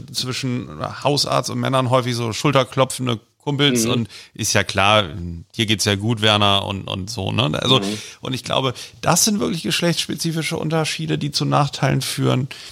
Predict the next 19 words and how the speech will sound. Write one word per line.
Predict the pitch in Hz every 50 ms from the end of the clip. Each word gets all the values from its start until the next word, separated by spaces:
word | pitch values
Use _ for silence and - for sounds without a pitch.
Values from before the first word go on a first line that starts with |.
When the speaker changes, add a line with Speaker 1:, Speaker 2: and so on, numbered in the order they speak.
| - - _ _ -
Speaker 1:
jeweils, | 120 127 131 113 117 120 117 117 117 - - -
also | - 123 117 127
das | 123 123 127 123
ist | 143 135
so | 135 139
richtig | 131 143 139 143 127 123
relevant, | 131 123 120 120 117 135 131 120 107 101 98
also | 98 104 110
bei | 107 107 107
der | 110 110
metoo-Debatte | 117 117 113 - - - 151 143 131 110 - - - 95 - - 127 -
und | 98 - 110
so, | 120 131 -
die | - 104
ich | 113
jetzt | 120 113 - - -
nicht | 98 - 120 -
so | - 113
verfolge, | - - 120 113 104 - - 127 123 113 104 90 92 98 113